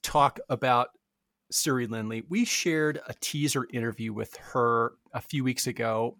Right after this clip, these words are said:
and it was from an interview that we bit, did back in two thousand seventeen. Now,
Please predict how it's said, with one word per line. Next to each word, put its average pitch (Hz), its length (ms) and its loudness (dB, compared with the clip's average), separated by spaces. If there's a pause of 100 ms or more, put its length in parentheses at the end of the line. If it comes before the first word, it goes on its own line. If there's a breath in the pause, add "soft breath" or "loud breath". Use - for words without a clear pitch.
(120)
and 160 120 0
it 247 100 -2
was 254 100 -2
from 185 140 0
an 151 80 4
interview 143 340 2
that 123 100 -2
we 117 100 -6
bit, 127 280 -6
did 131 220 -2
back 123 240 2
in 110 80 -6
two 127 200 -4
thousand 107 380 0
seventeen. 113 800 -4 (560 loud breath)
Now, 139 220 4